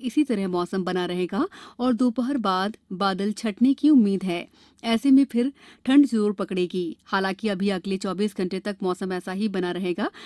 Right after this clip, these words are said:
शिवपुरी में आज सुबह मावठे की बारिश हुई। इस बारिश के बाद सर्दी का दौर और बढ़ गया है। ठंडी हवाएं चलने से सर्दी से बचने के लिए लोग अलाव का सहारा ले रहे हैं।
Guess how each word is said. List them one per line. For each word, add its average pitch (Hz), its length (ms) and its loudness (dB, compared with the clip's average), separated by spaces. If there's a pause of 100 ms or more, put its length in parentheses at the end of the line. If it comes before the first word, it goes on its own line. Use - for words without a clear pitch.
(120)
शिवपुरी 285 400 4
में 294 160 6
आज 214 200 -2
सुबह 233 360 -2
मावठे 202 400 -2
की 208 140 -4
बारिश 180 380 -6
हुई। 226 180 0 (320)
इस 208 120 2
बारिश 196 340 0
के 208 120 -4
बाद 190 240 -2
सर्दी 190 300 -2
का 190 160 -4
दौर 185 260 -4
और 185 240 -6
बढ़ 180 180 -4
गया 180 180 -6
है। 185 260 -8
ठंडी 190 260 -6
हवाएं 185 280 -2
चलने 202 280 -2
से 220 160 -4
सर्दी 190 340 -6
से 208 340 -4
बचने 196 360 -2
के 254 120 -6
लिए 202 100 -2
लोग 190 240 -4
अलाव 180 300 -4
का 196 100 -6
सहारा 185 380 -6
ले 180 160 -4
रहे 180 220 -4
हैं। 233 160 0